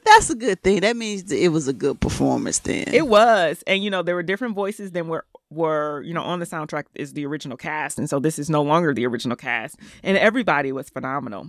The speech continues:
Speaker 2: Like, I really enjoyed, some people did a little different interpretation of their character. Like,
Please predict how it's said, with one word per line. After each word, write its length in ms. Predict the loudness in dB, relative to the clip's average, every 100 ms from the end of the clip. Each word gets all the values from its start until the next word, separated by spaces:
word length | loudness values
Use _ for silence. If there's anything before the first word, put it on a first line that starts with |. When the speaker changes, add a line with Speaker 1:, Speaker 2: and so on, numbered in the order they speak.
| -10
Speaker 2:
Like, 200 | -6 0
I 80 | 0
really 280 | 0 -2 -2
enjoyed, 460 | -4 -2 0 -2
some 160 | -4 -6
people 200 | -4 -4
did 280 | -2 -2 -2
a 60 | -4
little 220 | -2 -4
different 280 | -4 -8 -8
interpretation 760 | -8 -6 -6 -4 -4 -4 -4 -6
of 140 | -6
their 120 | -6
character. 440 | -2 -2 -2 -6 -10
Like, 180 | -10